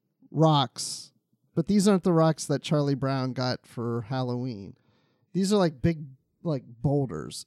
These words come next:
And, okay, I know, I know this sounds really weird. If you haven't read this book and you're listening to me talk,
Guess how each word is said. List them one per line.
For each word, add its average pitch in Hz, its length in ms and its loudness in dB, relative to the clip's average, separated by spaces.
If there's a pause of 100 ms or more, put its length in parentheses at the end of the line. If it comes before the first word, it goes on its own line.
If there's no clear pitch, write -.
(120)
And, 147 380 -2 (500)
okay, 170 120 -4 (160)
I 254 80 6
know, 269 200 2
I 240 120 6
know 294 160 6
this 240 160 4
sounds 185 280 4
really 151 220 4
weird. 143 400 0
If 143 140 -4
you 160 120 2
haven't 226 260 6
read 190 180 2
this - 140 2
book 160 280 -2
and 135 100 -4
you're 135 140 0
listening 151 300 0
to 135 40 -2
me 131 80 -2
talk, 135 460 -2